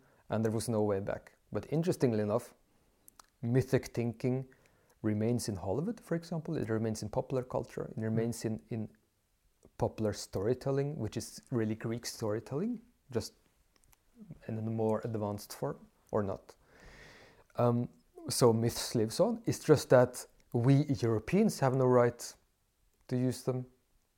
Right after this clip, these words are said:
Speaker 1: because we are in this, uh, unfortunate tradition of, of the explosion of Germanic myths. So the relationship between Jung and Freud is symbolic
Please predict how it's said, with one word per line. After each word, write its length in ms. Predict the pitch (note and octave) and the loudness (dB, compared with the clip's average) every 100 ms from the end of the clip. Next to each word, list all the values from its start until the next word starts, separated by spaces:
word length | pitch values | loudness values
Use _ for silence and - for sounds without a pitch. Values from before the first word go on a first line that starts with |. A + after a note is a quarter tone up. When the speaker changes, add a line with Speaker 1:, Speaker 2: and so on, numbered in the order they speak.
| _ | _
Speaker 1:
because 300 | - C3+ A#2 | 0 0 2
we 180 | B2 A#2+ | 2 6
are 260 | A#2 A#2 - - - _ | 6 6 0 -20 -20 _
in 100 | - | -4
this, 180 | A#2 A#2 - - | -2 -2 -6 -4
uh, 180 | A#2+ A2 D3+ - - - - | -2 -2 -8 -16 -14 -14 -4
unfortunate 720 | C#3 A#2 - B2 - B2+ A#2 | -2 0 2 2 0 -4 -2
tradition 480 | - A#2+ A#2+ - A#2 | 0 2 0 0 -2
of, 220 | A2 G#2+ _ _ _ _ _ _ _ - _ _ - | -2 -6 _ _ _ _ _ _ _ -20 _ _ -10
of 100 | B2 | -4
the 80 | A#2+ | -2
explosion 640 | B2 - A#2+ B2+ B2+ - B2 | -2 -2 4 4 4 0 0
of 140 | A2 | 0
Germanic 460 | A2 A2 A2 A2 - | 0 0 0 -2 -4
myths. 460 | A2+ - - - - - - - - | -10 -10 -16 -16 -20 -20 -20 -16 2
So 280 | D3 C#3 - - - | 8 8 6 -12 2
the 380 | C3 C3 C3 - | 12 12 12 10
relationship 720 | B2+ C3 D3+ D3+ D3 D#3+ D#3 | 8 12 12 10 6 4 4
between 340 | C3+ - C3 | 2 4 6
Jung 200 | C3 D3 | 8 8
and 120 | A#2+ | 6
Freud 280 | - C#3+ D#3+ | 6 8 8
is 160 | D3 - | 6 0
symbolic 1040 | - - C#3 C3+ A2 C3+ E3+ - - - | 2 4 6 6 8 8 6 -4 -14 -14